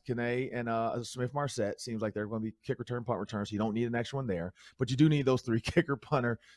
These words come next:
and, uh, long snapper. Um, and so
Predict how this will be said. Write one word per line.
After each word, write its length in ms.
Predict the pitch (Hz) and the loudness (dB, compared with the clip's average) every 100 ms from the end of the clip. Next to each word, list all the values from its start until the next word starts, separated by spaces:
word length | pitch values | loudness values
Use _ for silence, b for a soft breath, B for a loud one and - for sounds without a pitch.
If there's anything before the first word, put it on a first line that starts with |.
| b | b
and, 160 | 123 117 | 0 2
uh, 100 | 110 | 4
long 300 | 110 120 127 | 4 4 4
snapper. 440 | 147 160 196 208 b b b b | 4 4 6 2 b b b b
Um, 360 | 135 131 120 - | 6 8 6 4
and 140 | 165 | 2
so 420 | - 190 170 160 | 6 8 8 6